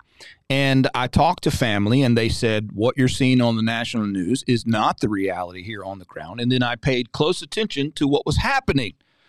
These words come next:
uh, in the so-called Freddie Gray riots, and, and I discovered that there were three locations where you saw the kids jumping on the, the, the police car. You saw the, uh, drugstore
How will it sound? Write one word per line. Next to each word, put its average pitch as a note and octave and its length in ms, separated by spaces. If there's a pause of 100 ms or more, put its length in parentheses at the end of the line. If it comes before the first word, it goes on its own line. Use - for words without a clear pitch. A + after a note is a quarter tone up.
(240)
uh, A#2+ 220
in C3+ 240
the A#2+ 340 (420)
so-called C3 480
Freddie A#2+ 240
Gray G#2 220
riots, F#2 460 (320)
and, D3 260 (180)
and D3 160
I D3 140
discovered D3+ 680
that C#3 200
there D3 140
were C#3+ 100
three A#3+ 340
locations G#3 1000 (380)
where D#3 440 (120)
you C#3 100
saw C#3+ 220
the C3 80
kids F3 340
jumping E3+ 480 (100)
on D#3+ 360 (260)
the, D3 200 (140)
the, C#3 300
the C3 420
police C3 460 (220)
car. F2+ 420 (300)
You C3+ 180
saw C#3+ 380
the, B2 400
uh, A#2 200
drugstore A2+ 840